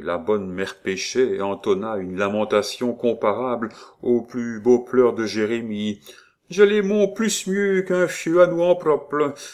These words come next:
Faut séparer de l'enfant et me suit, mon Dieu, mon Dieu, d'où Jésus Dieu. » Cela coûta cent autres écus, et monsieur Schwartz fut obligé de se sauver pour garder en poche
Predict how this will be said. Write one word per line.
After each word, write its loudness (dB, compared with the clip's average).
Faut 0
séparer 2
de -10
l'enfant -2
et 2
me 0
suit, -8
mon 2
Dieu, -2
mon 0
Dieu, -4
d'où -2
Jésus -6
Dieu. » -6
Cela -2
coûta 0
cent -4
autres -4
écus, -14
et 4
monsieur -6
Schwartz -8
fut -12
obligé -10
de -8
se -14
sauver -8
pour -6
garder -4
en -6
poche -2